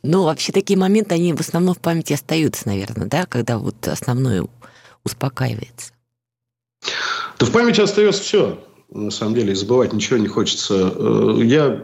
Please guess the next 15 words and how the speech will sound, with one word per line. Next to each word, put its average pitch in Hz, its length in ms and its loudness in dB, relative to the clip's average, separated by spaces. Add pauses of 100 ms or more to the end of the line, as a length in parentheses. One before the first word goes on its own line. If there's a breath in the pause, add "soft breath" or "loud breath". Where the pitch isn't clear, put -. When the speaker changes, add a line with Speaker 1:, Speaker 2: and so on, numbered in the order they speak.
Speaker 2:
не 127 760 -2
склонен 135 360 2
просто - 240 -6
сейчас 117 440 -2
говорить 110 600 2
о 98 560 2
каких-то 101 320 0
смешных 120 420 0
моментах, 165 400 2
потому 104 320 -2
что, - 340 -2 (680 loud breath)
а, 90 720 2
никогда 147 1600 2
так 101 160 -4
часто, 92 640 -2